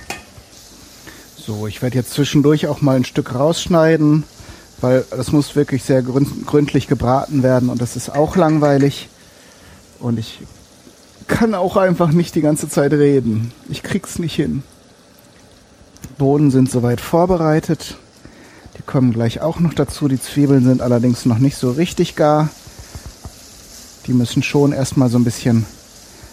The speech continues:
glasig sein und angebräunt. Werde ich jetzt hier nochmal in den Schränken die restlichen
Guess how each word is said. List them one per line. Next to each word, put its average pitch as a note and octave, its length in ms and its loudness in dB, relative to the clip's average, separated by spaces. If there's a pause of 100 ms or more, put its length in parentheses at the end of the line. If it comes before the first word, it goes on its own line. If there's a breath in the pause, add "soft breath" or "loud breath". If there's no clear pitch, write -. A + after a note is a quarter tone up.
(200 loud breath)
glasig C3+ 500 0
sein C3 300 2
und A2+ 120 0
angebräunt. D3+ 840 0 (920 loud breath)
Werde B2 160 -2
ich A#2+ 80 -4
jetzt - 160 -6
hier C3+ 140 2
nochmal A#2+ 360 2
in B2+ 80 2
den B2 140 2
Schränken C#3 500 -2
die B2+ 80 0
restlichen C3 600 0